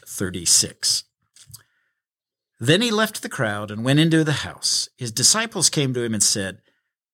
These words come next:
"Explain to us the parable of the weeds in the field." He answered,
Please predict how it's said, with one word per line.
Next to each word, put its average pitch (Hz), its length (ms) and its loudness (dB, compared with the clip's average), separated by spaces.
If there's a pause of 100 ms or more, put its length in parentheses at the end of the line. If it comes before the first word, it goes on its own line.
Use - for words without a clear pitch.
(140)
"Explain 247 720 0
to 180 160 2
us 101 360 0
the 135 160 0
parable 196 760 2
of 113 180 -4
the 107 80 -4
weeds 139 640 2
in 131 280 0
the 110 80 -2
field." - 520 -8 (840)
He 135 160 6
answered, 120 380 2